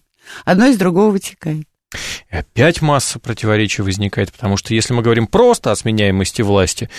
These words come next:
Speaker 2: то в наших условиях, где велика разница между устремлениями одних и других при нашей атомизации, то мы можем так наменять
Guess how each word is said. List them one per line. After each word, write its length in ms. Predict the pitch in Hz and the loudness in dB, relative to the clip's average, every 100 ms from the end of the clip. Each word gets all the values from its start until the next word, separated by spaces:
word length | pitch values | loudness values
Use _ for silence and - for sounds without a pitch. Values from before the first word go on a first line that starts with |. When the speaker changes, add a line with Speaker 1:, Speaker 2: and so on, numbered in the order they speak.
| - | -12
Speaker 2:
то 100 | - | -2
в 80 | 113 | 2
наших 380 | 156 214 - - | 4 2 0 -2
условиях, 580 | 135 - 120 95 90 - | -4 2 2 4 2 -2
где 560 | 113 107 117 123 110 113 | -6 -2 2 4 2 0
велика 840 | 110 98 143 160 - 151 113 87 127 | -6 0 2 2 2 2 2 0 -4
разница 800 | 113 117 120 98 95 - 101 90 92 | -2 2 2 0 -4 -4 -4 -4 -2
между 400 | 113 101 110 104 - - | -2 0 2 0 -2 -16
устремлениями 720 | - - 123 135 135 120 110 110 | -10 -2 2 4 4 4 2 2
одних 580 | 123 104 131 131 101 - | 0 0 2 2 0 -4
и 100 | 107 | -4
других 460 | 104 101 160 196 | -2 0 -2 -4
при 100 | - | -2
нашей 420 | 98 95 - 90 | 0 0 0 0
атомизации, 760 | 110 98 107 107 101 90 - 120 - - - _ _ _ - | 0 0 0 2 2 0 -4 -10 -14 -20 -20 _ _ _ -2
то 220 | 151 165 | 2 4
мы 340 | 180 175 175 | 6 4 4
можем 400 | 165 160 131 135 - _ _ _ _ _ _ _ _ _ _ _ _ - | 4 2 2 -2 -4 _ _ _ _ _ _ _ _ _ _ _ _ 0
так 300 | 180 190 - | 2 2 2
наменять 840 | 170 160 139 117 85 - - - | 2 4 2 2 0 -4 -14 -14